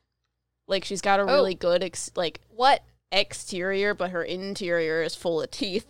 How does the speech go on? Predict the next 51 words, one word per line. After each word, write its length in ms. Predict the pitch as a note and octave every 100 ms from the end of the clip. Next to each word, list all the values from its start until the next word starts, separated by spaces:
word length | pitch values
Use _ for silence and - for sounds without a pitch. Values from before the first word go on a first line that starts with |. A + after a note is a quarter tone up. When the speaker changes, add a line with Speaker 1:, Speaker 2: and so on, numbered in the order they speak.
| - - - -
Speaker 1:
<laughs> 600 | - - - - - -
Speaker 2:
What 180 | A#3+ C4
if 120 | D#4
she 180 | - C#4
could 160 | D4+
be 140 | A#3+ A#3+
like 220 | A#3+ A#3
the 100 | A3
Fates? 520 | - G#3+ G3+ - - - _
'Cause 160 | A#3
I 140 | A3 A3
see 200 | C4 C#4+
her 140 | D4
holding 340 | C4 A#3 A#3+ A3
a 40 |
skull 680 | G#3 - F#3 G3 F#3+ G#3+ A#3 -
with 280 | G3 G3+ -
teeth 260 | F3+ F#3+
in 100 | A3+
it, 220 | A#3 A#3 - _ _
but 140 | A3 -
she 160 | G3
Speaker 1:
Oh, 20 | G3
Speaker 2:
plucks 360 | G#3 A3+ E3+
the 140 | D#3+ A3
Speaker 1:
God. 40 |
Speaker 2:
teeth 240 | A3 G3+ -
out, 200 | A3+ A3
and 160 | G3+
that's 200 | G3+ G3
the 120 | - A3+
tooth 240 | A#3+ A3
you're 100 | G#3
gonna 220 | G3 F#3
lose. 400 | F3 F3+ D3+ - _ _
Like 160 | G#3+ -
the 80 | G#3+
Fates 360 | - G#3+ -
when 100 | G3
they 100 | F#3
clip 240 | - G#3 -
the 80 | F#3
string. 380 | - F#3 G#3 G#3+ _ _ _ _ -
Speaker 1:
Yes. 360 | E3+ - - _
Speaker 2:
That's 180 | - A3+
fun. 380 | - F#4 G3 G3 _ _ _ _ -
Speaker 1:
Jesus. 560 | F3+ - - G3+ - _
Speaker 2:
Why 140 | C4
not? 340 | F4+ E4 F#3+ - _ _ _ _ _ _
Speaker 1:
She's 260 | - G3+ F#3
scary. 580 | - E3 E3 D3 E3+